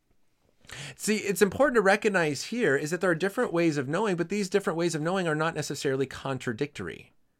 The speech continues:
right? And that may not be the best example, but I hope you guys see what I mean, that these are not contradictory. To know something experientially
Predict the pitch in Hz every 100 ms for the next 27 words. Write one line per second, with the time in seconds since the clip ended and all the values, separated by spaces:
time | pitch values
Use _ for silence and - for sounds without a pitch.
0 | _ _ - 131 135 143 160 165 160 156
1 | - 156 139 123 147 143 147 123 117 151
2 | 180 180 123 123 131 127 165 139 131 120
3 | - 160 143 110 110 165 143 120 - -
4 | 175 202 175 160 143 - 139 123 123 196
5 | 139 120 135 143 165 175 165 143 123 -
6 | 147 131 190 - 123 98